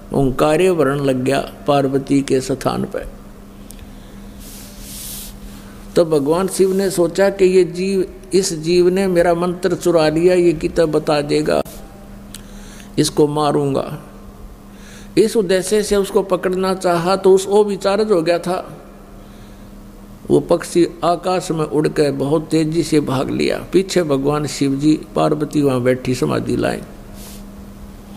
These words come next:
आगे वेद व्यास जी की पत्नी बैठी थी, उसने जमाई ली। पक्षी का शरीर छोड़कर वो आत्मा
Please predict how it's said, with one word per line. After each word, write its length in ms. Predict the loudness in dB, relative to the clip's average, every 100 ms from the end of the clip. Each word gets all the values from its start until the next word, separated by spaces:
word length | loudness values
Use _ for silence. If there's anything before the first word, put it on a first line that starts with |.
| -14 -16 -18 -20 -20 -20 -20 -20 -20 -20 -20 -20 -20 -20 -4 0
आगे 320 | 2 4 4
वेद 500 | 2 0 4 4 4
व्यास 400 | 2 0 0 -2
जी 160 | -4 -4
की 180 | -2 -2
पत्नी 480 | 0 0 2 2 4
बैठी 400 | 4 2 -2 -2
थी, 160 | 2
उसने 320 | 2 2 0
जमाई 500 | 2 2 2 0 0
ली। 340 | 0 0 -2 -4 -12 -8 -6 -6 -8 -12 -16 -18 -18 -18 -20 -20 -20 -18 -18 -18 -10 -2
पक्षी 440 | -2 -2 0 2
का 200 | 2 0
शरीर 400 | 0 2 4 4
छोड़कर 560 | 2 0 0 0 0 2
वो 360 | 4 2 0 -12 -18 -20 -20 -18 -2 0 0 0
आत्मा 640 | 0 0 0 -2 -2 -6